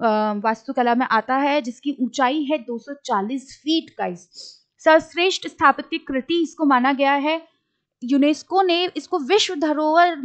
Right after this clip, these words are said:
कहा गया है नाइनटीन एटी थ्री में। Seven wonders of the world में इस दो हज़ार सात में इसको शामिल किया गया है। मुगल शैली के,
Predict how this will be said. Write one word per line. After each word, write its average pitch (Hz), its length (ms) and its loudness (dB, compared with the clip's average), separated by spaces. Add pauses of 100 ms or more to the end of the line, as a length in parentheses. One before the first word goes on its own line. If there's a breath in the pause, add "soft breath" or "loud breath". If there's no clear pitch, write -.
(180)
कहा 262 480 0
गया 294 180 0
है 302 180 2
नाइनटीन 262 440 0 (100)
एटी 269 240 -4
थ्री 285 340 -4
में। 320 240 2 (500)
Seven 339 300 4
wonders 330 400 2
of 370 80 4
the 311 160 -2
world 269 520 4
में 262 280 -2
इस - 240 -10
दो 269 240 -6
हज़ार 254 280 0
सात 240 340 -2
में 240 100 -4
इसको 254 440 -6
शामिल 240 380 0
किया 226 200 -2
गया 233 160 -2
है। 247 160 -2
मुगल 247 320 -2
शैली 277 360 -2
के, 302 120 -6